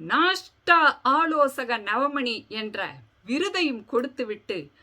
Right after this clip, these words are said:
பொன்னாடையையும் போர்த்திவிட்டு, டில்லி விமானத்தை பிடிக்க பறந்து விட்டார் சுப்பிரமணிய சுவாமி. நாற்காலியிலிருந்து பீத்து எடுத்த பின்பும், பல நாட்களுக்கு பின்னும்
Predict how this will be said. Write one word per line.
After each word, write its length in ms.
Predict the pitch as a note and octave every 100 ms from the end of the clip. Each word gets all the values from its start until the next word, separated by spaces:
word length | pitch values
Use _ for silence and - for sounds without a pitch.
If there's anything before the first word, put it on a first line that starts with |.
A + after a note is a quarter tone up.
| _ _ _ _ -
பொன்னாடையையும் 920 | D#4+ G4+ G#4+ G4 D#4+ B3 A3 F#3+ D#3+ _
போர்த்திவிட்டு, 840 | C4+ E4+ F4+ E4 B3 G#3+ - D3 C#3+ _ _ _ _ D#3+ D#3+
டில்லி 460 | F#4 G4+ G#4+ G4+
விமானத்தை 840 | D4+ C#4+ E4 E4+ D4+ - - F#3 - -
பிடிக்க 520 | C4+ D4 C#4 - - _ -
பறந்து 580 | B3 D#4+ F#4 G4 F4 A4+
விட்டார் 420 | F4+ - A#3+ C#4+
சுப்பிரமணிய 640 | - A#3 B3 A#3+ A3+ F#3+
சுவாமி. 380 | F#3+ E3 D3+ - _ _ _ _ _ _ _ _ _ _ _ _ - A3+
நாற்காலியிலிருந்து 1500 | C#4 F4+ A4 A4+ - G#4 G4 F4+ D#4+ D4 C#4+ C#4+ C#4+ G4+ - _ -
பீத்து 600 | G4+ A4 - _ - D#4
எடுத்த 400 | A#3+ C4+ - C#4
பின்பும், 540 | B3 A#3 D4+ G#3+ E3+ _ _ _ _ _
பல 300 | E4 F4 A4+
நாட்களுக்கு 680 | A4+ G#4 - G4 F4+ C#4 C#4
பின்னும் 420 | D#4 D4+ F4 -